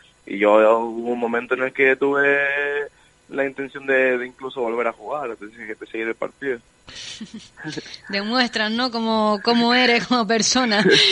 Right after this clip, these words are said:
Speaker 1: Sí, claro, claro.
Speaker 2: A pesar de todo, me recuerda también mucho a, ¿no? Lo que le sucedió, por ejemplo, a Juanjo Narváez, que después del
Speaker 1: Mm.
Speaker 2: golpe durísimo que recibió
Speaker 1: Sí, sí.
Speaker 2: en un, durante un partido, de, durante el lance
Speaker 1: Sí, en la
Speaker 2: de, de un
Speaker 1: cara, ¿no?
Speaker 2: encuentro,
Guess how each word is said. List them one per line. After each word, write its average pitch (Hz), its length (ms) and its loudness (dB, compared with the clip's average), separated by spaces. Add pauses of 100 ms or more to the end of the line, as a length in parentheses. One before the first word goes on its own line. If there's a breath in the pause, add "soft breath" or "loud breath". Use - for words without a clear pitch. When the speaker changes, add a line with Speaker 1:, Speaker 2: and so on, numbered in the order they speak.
(100)
Speaker 1:
Sí, 135 240 6
claro, 135 340 6
claro. 131 160 0
Speaker 2:
A 196 80 -4
pesar 220 300 -2
de 220 120 2
todo, 214 220 0
me 202 80 -4
recuerda 202 340 -2
también 196 220 -4
mucho 196 280 -4
a, 170 260 0 (340 loud breath)
¿no? 214 120 -8
Lo 233 120 -2
que 196 80 -4
le 202 160 -2
sucedió, 185 380 -4
por 196 80 -8
ejemplo, 196 240 -6
a 180 40 -10
Juanjo 190 300 -6
Narváez, 190 520 0 (260)
que 196 100 -6
después 180 240 -8
del 185 120 -2
Speaker 1:
Mm. 180 40 -4
Speaker 2:
golpe 190 300 -2
durísimo 190 560 -2
que 185 80 -10
recibió 180 640 0
Speaker 1:
Sí, 110 240 -6
sí. - 40 -16 (260 loud breath)
Speaker 2:
en 190 140 -2
un, 196 140 0
durante 180 260 -2
un 202 60 -4
partido, 220 480 0
de, 170 560 -6
durante 170 300 -8
el 170 60 -6
lance 185 180 -2
Speaker 1:
Sí, - 40 0
en - 40 0
la 185 80 0
Speaker 2:
de, 185 80 0
de - 60 4
un 107 40 6
Speaker 1:
cara, - 120 2
¿no? - 60 0
Speaker 2:
encuentro, 202 460 -2